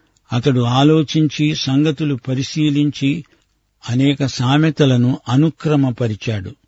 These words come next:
ప్రసంగి ఇంపైన మాటలు చెప్పడానికి పూనుకున్నాడు. సత్యమును గూర్చిన మాటలు, యథార్థ భావముతో రాయడానికి పూనుకున్నాడు.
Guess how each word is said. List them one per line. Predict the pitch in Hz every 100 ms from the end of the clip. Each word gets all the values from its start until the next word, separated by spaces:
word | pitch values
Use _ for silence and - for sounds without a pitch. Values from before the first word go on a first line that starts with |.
| _ _ _ _ _ -
ప్రసంగి | 120 - 160 160 151 -
ఇంపైన | 127 147 - 160 160 160
మాటలు | 151 131 131 139 143
చెప్పడానికి | 135 - 123 139 135 131 127 123
పూనుకున్నాడు. | 120 135 123 120 117 113 101 98 147 _ _ _ _ _ -
సత్యమును | - 123 - 165 165 160
గూర్చిన | 127 143 - 156 143
మాటలు, | 127 127 131 131 135 147 - _ _ _
యథార్థ | 117 120 139 151 160 127
భావముతో | 135 135 135 131 131 120 131 117
రాయడానికి | 123 135 135 135 123 113 127
పూనుకున్నాడు. | - 127 123 - 120 110 95 135